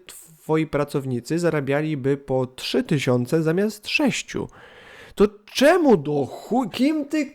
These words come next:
jakim chujem trzeba by było być, żeby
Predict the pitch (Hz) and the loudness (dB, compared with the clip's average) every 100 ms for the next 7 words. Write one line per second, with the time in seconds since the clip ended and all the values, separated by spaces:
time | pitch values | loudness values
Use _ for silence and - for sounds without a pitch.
0 | _ 175 185 277 294 294 277 262 - 226 | _ -4 -2 0 -2 0 0 0 2 4
1 | 170 135 147 143 139 131 131 123 131 190 | 4 4 4 4 4 2 2 2 2 2
2 | 151 160 170 | 0 2 4